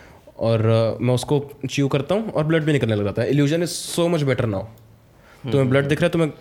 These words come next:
Speaker 1: टंग कटती हुई दिख रही है
Speaker 2: टंग।
Speaker 1: और तुम्हें टंग अलग होती हुई दिख रही है।
Speaker 2: ठीक है।
Speaker 1: So that's an illusion।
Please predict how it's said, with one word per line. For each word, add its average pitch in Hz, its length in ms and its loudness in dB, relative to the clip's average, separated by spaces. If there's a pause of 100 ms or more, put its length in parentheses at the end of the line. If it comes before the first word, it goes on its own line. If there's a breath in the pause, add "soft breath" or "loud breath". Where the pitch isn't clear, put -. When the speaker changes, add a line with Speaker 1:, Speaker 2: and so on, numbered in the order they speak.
(180)
Speaker 1:
टंग 135 160 4
कटती 143 240 0
हुई - 20 -2
दिख 147 100 2
रही 147 100 4
है 160 40 4
Speaker 2:
टंग। 170 120 2
Speaker 1:
और 165 60 -14
तुम्हें 156 200 2
टंग 147 200 4
अलग 139 140 4
होती 123 180 2
हुई 113 60 2
दिख 107 140 -2
रही 98 100 -2
है। 101 100 -6 (920 loud breath)
Speaker 2:
ठीक - 220 -12
है। - 180 -16 (180)
Speaker 1:
So 202 140 4
that's 180 280 2
an - 60 4
illusion। 123 360 2